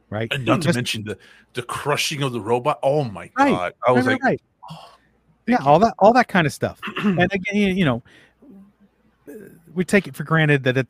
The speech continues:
Speaker 1: that's all force powers and we kinda know that stuff. But, uh,
Speaker 2: Yeah.
Speaker 1: just, even just, just watching that scene blank, what that character does physically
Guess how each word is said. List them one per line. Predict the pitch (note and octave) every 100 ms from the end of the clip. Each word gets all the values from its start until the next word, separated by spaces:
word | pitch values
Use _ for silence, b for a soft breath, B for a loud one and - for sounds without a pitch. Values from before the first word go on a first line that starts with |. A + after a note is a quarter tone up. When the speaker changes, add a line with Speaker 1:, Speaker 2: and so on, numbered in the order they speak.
| -
Speaker 1:
that's | B2+ C3+
all | B2
force | - B2+
powers | - A#2+ A#2 A2
and | G#2+
we |
kinda | A2 A#2 A2
know | C3+ E3
that | C3 A2
stuff. | - A#2+
But, | - E3 _ -
uh, |
Speaker 2:
Yeah. | D3 E3
Speaker 1:
just, | E3+ A3 _ -
even | A#3 A#3+
just, | A3 B B
just | G3 -
watching | F3 G#3 A#3
that | A3
scene | - G#3
blank, | E3 C#3 G#2 - _ b b b b b b _ _
what | G#2+ D3+ G#3+
that | E3+ F#3+ -
character | F3 F#3 E3+ F#3
does | D3 E3 -
physically | - G3+ C#3 - F2+ A2+